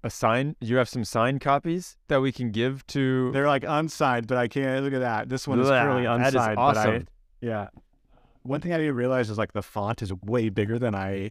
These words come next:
Speaker 2: than I realized, but
Speaker 1: <laughs>
Speaker 2: it
Speaker 1: It's
Speaker 2: looks like an old person's book, kind of. But
Speaker 1: <laughs> You do
Speaker 2: uh,
Speaker 1: not
Speaker 2: but
Speaker 1: need
Speaker 2: yeah,
Speaker 1: glasses
Speaker 2: you can, you can
Speaker 1: to
Speaker 2: get
Speaker 1: wear
Speaker 2: on
Speaker 1: them.
Speaker 2: Amazon. <laughs> Yeah, exactly.
Speaker 1: <laughs> Oh, that's classic. So
Speaker 2: Yeah.
Speaker 1: that, that should be, like, the catchphrase of the book. Y-,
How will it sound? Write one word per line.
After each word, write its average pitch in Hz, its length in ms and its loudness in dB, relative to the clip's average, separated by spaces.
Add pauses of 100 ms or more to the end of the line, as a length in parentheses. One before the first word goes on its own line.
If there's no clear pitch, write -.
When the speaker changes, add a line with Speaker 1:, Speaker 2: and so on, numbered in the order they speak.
Speaker 2:
than 107 140 -2
I 98 140 -4
realized, 117 640 0
but 113 240 -2
Speaker 1:
<laughs> - 460 -16
Speaker 2:
it - 0 -
Speaker 1:
It's - 160 -2
Speaker 2:
looks 123 120 -2
like 120 120 0
an 110 120 0
old 113 240 -2
person's 107 360 -6
book, 101 200 -2
kind 95 260 -2
of. 98 240 -2
But 120 360 2
Speaker 1:
<laughs> - 40 -6 (540)
You - 100 -8
do 151 140 0
Speaker 2:
uh, 143 40 2
Speaker 1:
not 160 200 4
Speaker 2:
but 147 60 0
Speaker 1:
need 160 60 4
Speaker 2:
yeah, 165 140 6
Speaker 1:
glasses 147 340 4
Speaker 2:
you - 20 0
can, 175 60 0
you 160 80 2
can 170 80 -6
Speaker 1:
to 120 60 0
Speaker 2:
get 113 60 4
Speaker 1:
wear 120 140 4
Speaker 2:
on 117 40 2
Speaker 1:
them. 113 80 -2
Speaker 2:
Amazon. 104 360 -8 (140)
<laughs> 170 160 -2
Yeah, 147 560 -2
exactly. 117 720 -2
Speaker 1:
<laughs> - 760 -8
Oh, 247 220 -2
that's - 220 -6
classic. 117 580 -4 (240)
So 117 320 0
Speaker 2:
Yeah. 123 200 4
Speaker 1:
that, 120 180 -8
that 123 160 2
should 120 160 -2
be, 117 100 2
like, 110 220 2
the 107 100 -8
catchphrase 92 680 -2 (160)
of 98 520 -2
the 107 100 -2
book. 107 460 -2
Y-, 117 120 -8